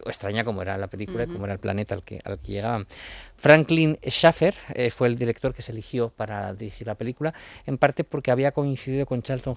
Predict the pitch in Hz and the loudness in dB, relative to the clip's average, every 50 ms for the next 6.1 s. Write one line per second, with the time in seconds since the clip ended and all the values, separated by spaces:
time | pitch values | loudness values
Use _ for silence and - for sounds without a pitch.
0 | - - 123 - - 143 143 - 131 123 120 113 - 123 120 123 127 135 127 117 | -6 -6 -8 -6 -4 -6 -4 -2 -2 -4 -4 -4 -6 -6 -6 -6 -4 -4 -6 -6
1 | 107 117 156 170 - 113 101 110 113 117 123 117 - 117 113 113 - 117 110 107 | -6 -6 -6 -6 -8 -8 -10 -10 -10 -10 -10 -10 -10 -10 -10 -8 -6 -6 -6 -6
2 | 107 - - - - 85 76 67 58 64 98 104 101 104 101 107 104 104 117 139 | -8 -10 -16 -18 -20 -20 -20 -18 -16 -12 -10 -8 -6 -6 -6 -4 -4 -2 -2 -4
3 | 175 - - - 127 - 127 131 120 - - 127 131 127 - 135 131 131 123 110 | -4 -6 -10 -12 -12 -10 -10 -10 -12 -10 -8 -10 -10 -8 -10 -10 -6 -6 -6 -6
4 | 127 123 117 120 120 120 123 120 117 - 120 113 - - 123 120 120 117 110 - | -6 -8 -8 -6 -6 -6 -6 -6 -8 -10 -14 -14 -12 -12 -10 -8 -8 -10 -6 -4
5 | 123 127 139 160 160 - - - - - - 110 107 101 107 120 117 - - 107 | -4 -4 -4 -4 -6 -10 -18 -20 -20 -14 -8 -4 -4 -2 -2 -4 -6 -6 -10 -12
6 | 107 | -14